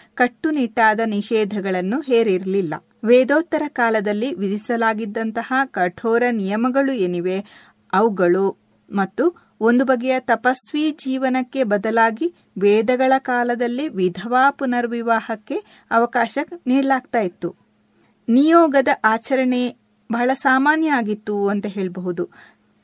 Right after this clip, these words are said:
ನಿಯೋಗ ಅಂದ್ರೇನು? ಸ್ವರ್ಗಸ್ಥನಾದ ಗಂಡನ ಸೋದರನನ್ನಲ್ಲದೆ ಬೇರೆಯವರನ್ನು ವಿವಾಹವಾಗುವ ಸಂದರ್ಭಗಳು ಕೂಡ ಇದ್ದವು. ಆರಂಭಿಕ ಧರ್ಮಶಾಸ್ತ್ರಕಾರರು ಕೆಲವು ನೆಲೆಗಳಲ್ಲಿ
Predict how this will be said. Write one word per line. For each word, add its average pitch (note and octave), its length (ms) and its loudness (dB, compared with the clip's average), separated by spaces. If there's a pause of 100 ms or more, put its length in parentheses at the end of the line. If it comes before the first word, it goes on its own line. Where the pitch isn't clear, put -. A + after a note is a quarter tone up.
(140)
ನಿಯೋಗ B3 400 2
ಅಂದ್ರೇನು? A#3+ 580 2
ಸ್ವರ್ಗಸ್ಥನಾದ A3+ 1040 0
ಗಂಡನ A3 460 0 (240)
ಸೋದರನನ್ನಲ್ಲದೆ A3 1400 0
ಬೇರೆಯವರನ್ನು A3 920 0
ವಿವಾಹವಾಗುವ G#3 920 0
ಸಂದರ್ಭಗಳು G3 720 -4
ಕೂಡ F3+ 240 -4 (420)
ಇದ್ದವು. G#3 460 -2 (420)
ಆರಂಭಿಕ C#4 680 2 (180)
ಧರ್ಮಶಾಸ್ತ್ರಕಾರರು B3+ 1300 -2
ಕೆಲವು A3 400 0
ನೆಲೆಗಳಲ್ಲಿ B3+ 840 -2